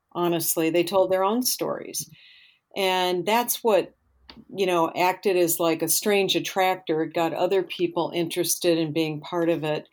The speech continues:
And slowly but surely, over time, it went beyond the ninety days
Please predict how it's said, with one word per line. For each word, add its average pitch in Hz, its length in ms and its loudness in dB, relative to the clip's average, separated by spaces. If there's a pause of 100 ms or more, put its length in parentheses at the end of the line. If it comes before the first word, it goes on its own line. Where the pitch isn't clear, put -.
(100)
And 170 460 0 (480)
slowly 240 400 4
but 190 180 0
surely, 196 800 2 (580)
over 175 280 2
time, 214 480 0
it 165 100 -4
went 190 240 0
beyond 185 340 0
the 175 60 0
ninety 165 400 0
days 185 880 0